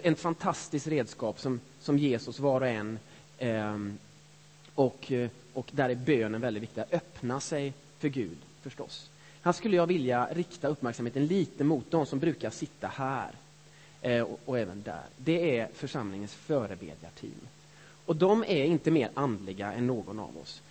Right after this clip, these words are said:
Men jag skulle säga att det finns en slags expertis inom detta gäng som jag har fått ta del av, eh, både på Alfa och i andra sammanhang. Och, och vad består den här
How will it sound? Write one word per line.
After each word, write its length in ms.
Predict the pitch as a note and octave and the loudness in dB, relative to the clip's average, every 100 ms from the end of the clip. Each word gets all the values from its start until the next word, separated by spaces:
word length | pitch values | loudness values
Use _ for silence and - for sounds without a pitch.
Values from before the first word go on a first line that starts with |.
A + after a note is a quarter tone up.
| - - | -8 2
Men 120 | F3 | 4
jag 80 | F3 | 4
skulle 180 | G3 | 2
säga 220 | G3+ A3+ C#3+ | 2 2 2
att 80 | |
det 60 | F#3+ | 0
finns 520 | - - A3+ G#3 - D#3+ | -4 0 2 2 0 -4
en 100 | D3+ | -4
slags 300 | E3+ D#3 - | -4 -6 -6
expertis 960 | D#3+ - - F#3 - G#3+ A3 F3+ - - | -8 -6 -6 -8 -6 -4 0 -2 -4 0
inom 440 | G3+ D3+ A2+ A2 - - D#3 | 2 4 2 -4 -10 -12 -6
detta 360 | D#3 - G#2 | -6 -6 -10
gäng 180 | G#2 G#2 - - - - | -10 -10 -14 -20 -20 -8
som 160 | - D#3 | 2 6
jag 60 | |
har 80 | C#3+ | 6
fått 220 | C3+ D3+ | 4 -4
ta 100 | F3+ | -2
del 380 | E3 F3+ B2 A#2 | 0 2 2 2
av, 220 | C3 E3+ D3 - - - | 2 0 -2 -14 -16 -6
eh, 120 | C3+ | -2
både 200 | D3 - | 0 0
på 120 | - | 0
Alfa 440 | D3+ E3 A#2+ - A#2+ | -2 -2 -2 -6 -6
och 60 | |
i 20 | C3 | -4
andra 220 | A#2+ G#2+ | -6 -8
sammanhang. 360 | F2+ F2 - - - - - | -12 -16 -18 -20 -20 -20 -14
Och, 280 | - F3+ - | 2 2 2
och 120 | F#3 | -2
vad 180 | F3+ G#3 | 4 4
består 460 | G#3+ - A#3 G#3+ A3+ | 4 -2 0 2 2
den 140 | G#3+ | 2
här 280 | G3+ C#3+ | 0 -2